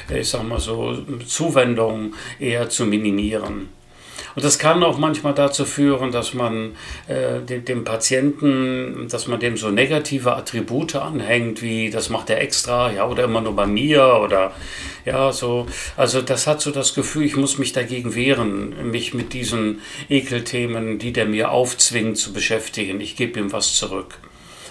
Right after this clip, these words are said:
Auch hier ist es natürlich so, dass je qualifizierter Pflegende sind, desto weniger geschieht ihnen das.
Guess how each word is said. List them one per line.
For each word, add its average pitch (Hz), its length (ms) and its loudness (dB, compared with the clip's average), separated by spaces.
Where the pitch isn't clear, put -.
Auch - 160 2
hier 147 200 4
ist - 160 0
es 131 160 -2
natürlich 120 480 -2
so, 131 240 4
dass - 240 -2
je 123 80 -4
qualifizierter 135 960 2
Pflegende 127 440 -4
sind, 113 280 -4
desto 117 280 -4
weniger 120 380 0
geschieht 139 400 -2
ihnen 139 220 -2
das. 120 320 -2